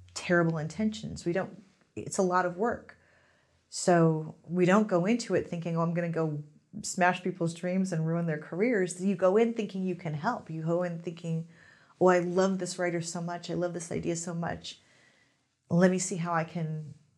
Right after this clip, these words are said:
help it navigate through the gauntlet of everything that it needs to in order to get to the finish line." And again, I think that the, when it, when things really hit, they're usually a surprise.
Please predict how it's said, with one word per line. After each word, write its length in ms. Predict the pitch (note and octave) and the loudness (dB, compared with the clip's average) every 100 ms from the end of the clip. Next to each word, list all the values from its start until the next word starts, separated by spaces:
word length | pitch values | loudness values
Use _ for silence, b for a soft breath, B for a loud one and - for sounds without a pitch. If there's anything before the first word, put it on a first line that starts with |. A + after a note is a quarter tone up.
| _ | _
help 360 | - - F#3+ F#3 | -8 2 4 4
it 120 | - | 0
navigate 580 | E3 E3 D#3+ E3 D#3 - | 0 0 -2 -2 -4 -4
through 160 | - | -6
the 60 | E3 | -4
gauntlet 560 | D#3 E3+ E3 - D#3 - | -2 0 -2 -2 -8 -6
of 120 | D#3+ | -4
everything 360 | D#3+ E3 E3+ | -2 -2 -4
that 100 | D#3 | -6
it 80 | C#3+ | -6
needs 320 | D#3+ D#3+ D#3 | -6 -8 -8
to 360 | - - D#3 D3 | -10 -4 -2 -2
in 100 | D3+ | -2
order 180 | D#3+ D#3+ | -2 -2
to 380 | D3+ - D3+ D3+ b b b b b _ _ _ D#3+ | -4 -4 -6 -8 b b b b b _ _ _ 4
get 260 | E3+ - | 4 4
to 500 | - E3+ D3+ D#3 D3+ - _ _ _ _ - | -4 -6 -4 -4 -8 -14 _ _ _ _ -6
the 80 | E3+ | -4
finish 420 | F3 F#3 E3+ - | -2 -4 -4 -10
line." 300 | - - E3+ - _ _ _ _ _ _ _ _ _ _ _ _ - | -10 -12 -14 -18 _ _ _ _ _ _ _ _ _ _ _ _ 2
And 100 | F3+ | 4
again, 220 | E3+ E3+ | 6 4
I 80 | E3 | 2
think 240 | E3 D#3+ | 0 -2
that 220 | E3 D3+ | -4 -6
the, 260 | - E3 D#3 | -4 -2 -2
when 180 | - E3+ | -4 -2
it, 220 | D#3+ - - | -4 -6 -8
when 240 | F3 E3+ | -8 -6
things 240 | F3+ E3+ | -6 -6
really 240 | F3 E3+ E3+ | -6 -4 -4
hit, 260 | E3+ C#4+ | -4 -2
they're 80 | B3 | 0
usually 380 | A3+ B3 B3 B3+ | -2 -2 -4 -4
a 40 | |
surprise. 840 | A3+ - - B3+ C#4+ - - - | -6 -10 -10 -8 -4 -6 -6 -12